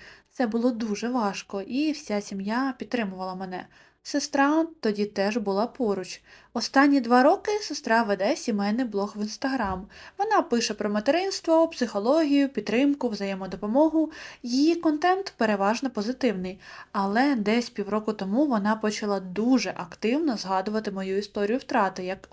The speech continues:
приклад важливості жіночої солідарності.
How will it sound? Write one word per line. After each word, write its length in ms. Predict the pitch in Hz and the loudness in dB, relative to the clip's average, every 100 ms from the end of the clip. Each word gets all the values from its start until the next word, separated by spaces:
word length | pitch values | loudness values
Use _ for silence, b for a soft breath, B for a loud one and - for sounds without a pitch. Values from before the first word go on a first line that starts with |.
| _ | _
приклад 560 | - 208 247 233 214 - | 0 0 2 -2 -4 -8
важливості 720 | 196 190 196 214 247 - - | -6 -4 -4 -2 -4 -6 -10
жіночої 500 | 180 180 185 190 226 | -10 -8 -8 -8 -8
солідарності. 880 | 214 214 240 240 196 185 180 - - | -6 -4 -2 0 -2 -4 -12 -14 -16